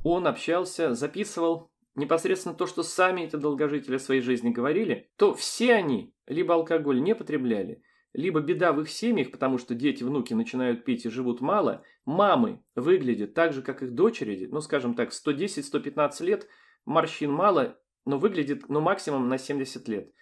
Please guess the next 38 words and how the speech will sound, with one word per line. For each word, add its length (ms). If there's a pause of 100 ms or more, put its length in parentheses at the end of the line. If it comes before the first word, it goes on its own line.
(180)
когда 260
вообще 360
никогда 340
в 40
жизни 460
женщина, 500
например, 440
не 100
пила 240
алкоголь, 420
также 280
и 20
мужчина. 460 (100)
Почему? 640
У 100
меня, 220
кстати, 300
ещё 300
одно 260
видео 280
на 140
эту 140
тему 320
будет, 320
где 160
я 120
обосную, 600 (160)
а, 140
вот 260
эти 240
нюансы, 400
в 60
том 160
числе 240
внешне, 340
как 180
человек 300
выглядит. 400